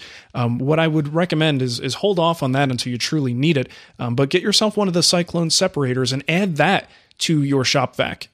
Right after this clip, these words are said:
and you'll have a lot more fun with the process. I mean, it might be, if you're mobile and you need to move around,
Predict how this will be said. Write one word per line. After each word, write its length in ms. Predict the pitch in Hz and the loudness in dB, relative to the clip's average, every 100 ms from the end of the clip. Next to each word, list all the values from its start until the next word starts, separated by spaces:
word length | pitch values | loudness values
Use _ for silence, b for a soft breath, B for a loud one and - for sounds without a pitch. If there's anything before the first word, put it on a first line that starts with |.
| - | -2
and 340 | 135 131 127 | 0 2 0
you'll 220 | 123 131 123 | -2 -2 0
have 420 | 143 135 127 123 - | 0 0 0 -4 -4
a 80 | |
lot 320 | 127 123 135 156 | -2 2 0 2
more 140 | 135 | -2
fun 400 | - 147 131 120 | 2 2 2 0
with 120 | 131 | -6
the 60 | 123 | -6
process. 500 | 120 131 120 - 120 | -4 -2 -2 -4 -2
I 40 | |
mean, 160 | 131 143 | 0 2
it 40 | |
might 180 | 151 147 | 2 2
be, 240 | 139 127 120 _ | 2 -2 -4 _
if 100 | 127 | -8
you're 100 | 135 | -4
mobile 440 | 127 143 175 135 127 | 0 2 2 2 -2
and 80 | 127 | 0
you 60 | |
need 140 | 135 135 | 0 2
to 40 | |
move 180 | 131 123 | 0 0
around, 440 | 123 170 214 208 | 2 2 2 0